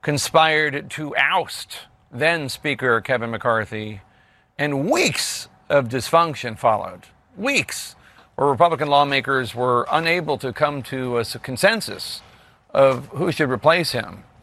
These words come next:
And the House of Representatives, for the first time in American history,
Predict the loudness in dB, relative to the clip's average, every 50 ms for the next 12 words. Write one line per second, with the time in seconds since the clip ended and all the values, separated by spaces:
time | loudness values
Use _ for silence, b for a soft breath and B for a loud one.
0 | _ _ _ _ _ 2 2 2 2 0 -2 -4 -2 2 4 4 6 6 4 2
1 | 0 2 4 4 4 4 4 2 2 2 2 2 2 0 0 0 -2 -6 -6 -6
2 | -4 -4 -2 -4 -2 0 0 2 2 2 0 0 0 0 0 0 -2 -4 -4 -4
3 | -4 -4 -4 -4